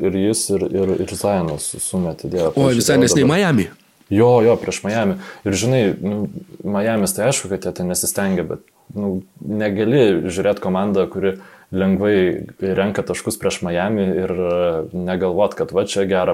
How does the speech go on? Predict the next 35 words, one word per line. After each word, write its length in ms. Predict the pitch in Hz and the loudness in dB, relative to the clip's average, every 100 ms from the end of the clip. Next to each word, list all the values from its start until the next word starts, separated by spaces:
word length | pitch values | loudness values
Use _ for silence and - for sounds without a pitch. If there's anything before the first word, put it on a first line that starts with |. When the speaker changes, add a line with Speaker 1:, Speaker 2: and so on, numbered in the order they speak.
| - | 0
Speaker 1:
puolimą 320 | 90 98 85 - | -2 0 -2 -4
turinti 320 | 85 76 - | -6 -6 -8
komanda, 400 | 85 87 85 80 | -4 -2 -4 -6
nes, 160 | 76 | -10
nu, 120 | 92 92 | -6 -6
Miamis 360 | 92 92 90 - - | -4 -6 -8 -10 -10
<laughs> 140 | - | -6
visada 360 | 104 - 92 98 | -4 -2 2 2
gerai 260 | 87 78 76 | 2 -2 -4
gynėsi. 460 | 90 80 80 - - - - - - - | -6 -6 -8 -12 -16 -20 -20 -20 -20 -8
Tai, 160 | 95 90 90 85 - | -2 0 0 -2 -8
žodžiu, 800 | - 87 92 87 92 90 90 87 - | -10 -6 -6 -2 -2 0 0 -2 -6
mm, 880 | 90 90 87 85 87 85 85 85 82 - _ _ _ | -6 -4 -4 -4 -4 -4 -4 -6 -8 -12 _ _ _
labai 320 | 101 90 90 80 | -4 -2 -2 -4
s-, 160 | - - _ - | -6 -14 _ -12
smagu. 540 | - 85 82 95 139 127 - - | -8 -6 -4 -2 -4 -8 -18 -12
Nu, 140 | 92 101 98 | -6 -4 -4
atsiprašau, 460 | 95 - 92 - 82 | -6 -6 -4 -2 -4
kad 140 | 80 | -4
kartojus, 460 | - 85 87 87 82 | -8 -4 0 0 -2
bet, 240 | 82 78 | -6 -6
e, 140 | - 85 | -4 -2
Speaker 2:
Jo, 160 | 123 185 | 2 4
Speaker 1:
šitos 140 | 135 | 6
Speaker 2:
viena, 240 | 180 185 | 6 6
Speaker 1:
komandos 160 | 185 180 | 6 6
Speaker 2:
viena 180 | 202 208 | 6 6
Speaker 1:
rungtynių 80 | - | 4
Speaker 2:
šiaip 160 | 98 | 2
Speaker 1:
daug 220 | 95 95 87 | 4 4 4
žiūrėsiu, 80 | |
tikrai. 220 | - 85 196 | 4 6 8
Speaker 2:
sunkiausiai 880 | 180 - - 185 180 175 160 151 151 | 6 4 2 4 4 4 4 6 6
nuspėjamų 600 | 135 - 165 147 135 120 | 4 2 2 4 4 4
komandų, 420 | 131 135 139 131 | 4 4 4 4